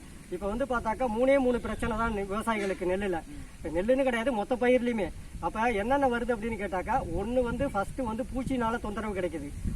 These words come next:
பூச்சினால தொந்தரவு கிடைச்சதுனாக்கா, அதுக்கு வந்து ஐந்து இலை கரைசல் இல்ல பைத்து-,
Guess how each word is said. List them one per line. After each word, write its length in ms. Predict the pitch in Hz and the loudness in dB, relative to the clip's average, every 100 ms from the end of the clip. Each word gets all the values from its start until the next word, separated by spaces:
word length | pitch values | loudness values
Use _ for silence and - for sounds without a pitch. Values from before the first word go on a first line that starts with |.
| - | 0
பூச்சினால 500 | 269 277 277 247 254 | 0 2 4 4 4
தொந்தரவு 340 | 247 233 240 240 | 0 0 0 0
கிடைச்சதுனாக்கா, 600 | 214 190 208 202 190 262 | -2 -6 -2 0 2 4
அதுக்கு 180 | 226 226 | 4 0
வந்து 180 | 214 240 | 0 4
ஐந்து 280 | 208 226 240 | 2 2 0
இலை 160 | 220 | 0
கரைசல் 340 | 208 196 202 226 | 0 0 -2 -2
இல்ல 140 | 214 | -2
பைத்து-, 560 | 202 202 208 - 202 | -2 0 2 4 4